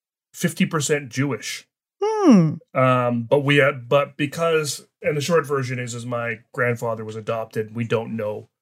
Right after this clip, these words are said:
Speaker 1: sort of how, where the lineage goes beyond him.
Speaker 2: Yeah.
Speaker 1: And so, uh, you know, I think the natural parents were,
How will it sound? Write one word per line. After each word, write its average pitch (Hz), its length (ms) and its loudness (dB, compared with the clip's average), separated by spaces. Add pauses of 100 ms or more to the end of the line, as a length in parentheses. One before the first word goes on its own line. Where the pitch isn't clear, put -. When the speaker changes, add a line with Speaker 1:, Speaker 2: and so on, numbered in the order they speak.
(240)
Speaker 1:
sort 120 220 -6
of 104 100 -10
how, 113 320 -8
where 120 160 -4
the 113 80 -8
lineage 117 400 -6
goes 120 240 -4
beyond 120 400 -6
him. 147 240 -8 (220)
Speaker 2:
Yeah. 196 200 6
Speaker 1:
And - 100 0
so, 110 360 -4 (420)
uh, 117 80 -18
you - 160 -12
know, 107 80 -10
I 107 60 -14
think 117 140 -18
the 113 80 -12
natural 110 520 -8
parents 107 540 -12
were, 110 180 -16